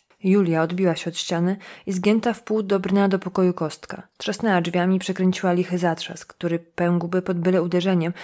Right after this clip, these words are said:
zamieniając się w kilka metalowych płytek i dwie śruby. Ale nikt nie uderzył w drzwi. Znów zrobiło się cicho. Julia wiedziała, że to chwilowe,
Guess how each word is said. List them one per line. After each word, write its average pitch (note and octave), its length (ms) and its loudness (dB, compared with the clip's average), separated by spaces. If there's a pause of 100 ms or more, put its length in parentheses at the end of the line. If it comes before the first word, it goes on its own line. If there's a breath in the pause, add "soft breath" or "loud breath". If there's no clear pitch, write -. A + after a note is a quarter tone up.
(160 loud breath)
zamieniając F#3+ 500 2
się G3+ 100 -6
w - 100 -16
kilka G#3+ 280 -2
metalowych F#3 480 2
płytek D#3+ 360 -2
i D#3 60 -6
dwie D3+ 140 -8
śruby. D3 400 -10 (300)
Ale G3+ 180 4
nikt A3 220 4
nie G#3+ 140 6
uderzył F#3+ 320 2
w F3 100 -2
drzwi. E3 380 -6 (160)
Znów F3 220 0
zrobiło F3 320 0
się F#3 140 -6
cicho. - 380 -6 (400 loud breath)
Julia A#3 200 4
wiedziała, A3 300 4
że G#3 100 2
to G#3 120 0
chwilowe, F#3 500 -2